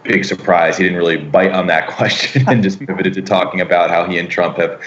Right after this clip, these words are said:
uh, you know, partnered to deliver results for Texas. Um, but I think there's no doubt that he was, he was sweating a little bit at the end,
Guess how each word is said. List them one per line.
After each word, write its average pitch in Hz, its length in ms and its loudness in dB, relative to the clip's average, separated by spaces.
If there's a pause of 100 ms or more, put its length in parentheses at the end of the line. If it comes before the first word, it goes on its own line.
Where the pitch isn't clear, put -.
(220)
uh, 87 320 2
you 107 80 0
know, 82 140 2 (100)
partnered 87 460 2
to 87 80 -6
deliver 85 340 2
results 82 460 2
for 85 120 -8
Texas. - 680 -4 (280)
Um, 90 580 2
but 95 440 0 (100)
I 170 100 2
think 302 120 0
there's 160 200 2
no 131 200 4
doubt 107 260 2
that 95 100 -6
he 104 100 -2
was, 90 300 -6
he 113 100 -4
was 117 180 -2
sweating 95 400 2
a 85 60 0
little 87 220 2
bit 98 160 2
at 90 220 2
the 90 180 -8
end, 95 360 2